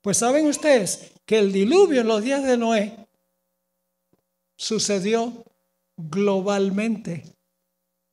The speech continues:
lo que ocurrió ese día en Japón. ¿Saben que la Biblia usa en el Antiguo Testamento nueve palabras que se traducen diluvio?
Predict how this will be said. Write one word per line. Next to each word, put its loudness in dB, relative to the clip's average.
lo -2
que -4
ocurrió -6
ese -4
día -4
en -6
Japón. -8
¿Saben 0
que -2
la 0
Biblia -2
usa -4
en -4
el 0
Antiguo -4
Testamento -4
nueve 0
palabras -2
que -4
se -4
traducen -2
diluvio? -2